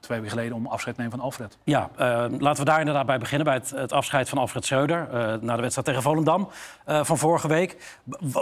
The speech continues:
Speaker 2: was het plan om hem bij een slecht resultaat tegen Volendam te ontslaan? Of, of heb je gekeken naar het spel dat je die avond hebt gezien?
Speaker 1: Nou, ik denk dat het een combinatie van facto-, factoren is inderdaad. Het is inderdaad het spel, maar ook gewoon het vele puntverlies van de wedstrijden daarvoor.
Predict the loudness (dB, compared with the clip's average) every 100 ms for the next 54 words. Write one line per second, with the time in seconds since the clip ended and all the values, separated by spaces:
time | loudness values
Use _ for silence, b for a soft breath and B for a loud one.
0 | 2 2 4 0 2 4 4 2 2 4
1 | 2 0 2 2 2 0 0 0 2 0
2 | 2 2 2 0 2 2 4 4 2 0
3 | -8 -8 -4 -2 2 2 2 0 -2 -4
4 | -4 -10 -6 -6 0 0 0 0 0 2
5 | -2 -2 2 2 2 0 -2 0 0 -2
6 | -4 -6 -6 -6 -8 b b b b b
7 | _ -6 -2 -2 -2 -4 -4 -2 0 0
8 | 0 -4 -4 0 -2 0 0 2 2 0
9 | 0 -2 -4 -4 -4 -2 -2 -2 -4 0
10 | 0 0 -4 -6 -6 -8 -6 -2 -2 0
11 | -2 0 -2 0 -2 -2 -2 -4 -2 0
12 | 0 0